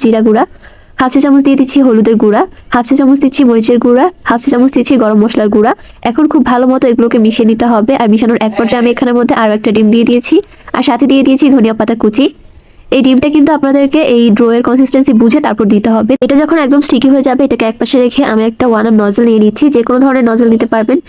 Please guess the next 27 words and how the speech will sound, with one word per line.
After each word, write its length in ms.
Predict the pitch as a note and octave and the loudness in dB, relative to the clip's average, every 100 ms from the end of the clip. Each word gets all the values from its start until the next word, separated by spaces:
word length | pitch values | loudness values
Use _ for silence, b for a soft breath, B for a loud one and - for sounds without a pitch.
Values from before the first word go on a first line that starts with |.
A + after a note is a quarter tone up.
| B B | B B
এই 100 | B3 | -2
নজলটাকে 420 | C4+ C4+ C#4+ C#4+ | 0 0 0 -2
একটা 180 | C#4 C4+ | -2 -2
পাইপিং 240 | B3 A#3 A#3 | -4 0 0
ব্যাগের 200 | B3 C4 | 0 0
ভিতর 200 | C4+ B3 | 0 0
ঢুকিয়ে 360 | A3 B3 A3+ A3 A3 | 0 0 0 0 -2
একটা 160 | A3+ | -2
গ্লাসের 340 | A3 G#3 G#3+ A3+ | 0 0 0 0
মধ্যে 200 | A3+ C4 | 0 0
এইভাবে 240 | A3 A3 A3 | 0 2 2
ঢুকিয়ে 280 | A3 - G3+ | 0 0 0
দিচ্ছি। 280 | G3 - D4+ - B B | -2 -2 -4 -4 B B
আর 120 | A#3+ C4 | -6 -4
তারপর 180 | A#3+ B3+ B3+ | -2 0 0
এখানের 220 | C#4 C4+ | 0 0
মধ্যে 180 | C4+ C4+ C#4 | 0 0 0
আমি 100 | C4+ C#4+ | 0 2
এই 60 | A3+ | 0
মিক্সারটা 400 | G#3 G#3 A#3 C4+ A#3+ | 0 0 -4 -2 -2
অল্প 120 | A3+ | -2
অল্প 140 | A#3 A3+ A#3 | -2 -2 -2
করে 120 | C4+ | 0
চামচের 320 | C4+ G#3 A3+ A3+ | 0 0 0 0
সাহায্যে 240 | A3+ A3 | 0 0
ঢুকিয়ে 280 | A3 A3 A3 | 0 0 0
দিচ্ছি। 220 | G3+ - | 0 0